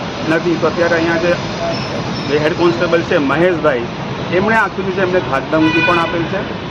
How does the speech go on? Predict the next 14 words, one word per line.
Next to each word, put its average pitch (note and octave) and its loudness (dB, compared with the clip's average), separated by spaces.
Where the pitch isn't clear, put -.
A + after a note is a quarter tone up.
અને F#3 2
એમની F3+ 4
ક્રોસ G#3+ 2
ફરિયાદ G#3+ 4
ના G#3 2
લીધી D3+ 0
અને E3 2
કોઈ G#3+ 4
તપાસ G#3+ 2
ના G3+ 2
કરી C#3 0
અને F3 2
જે G#3+ 6
નોટિસ G3 4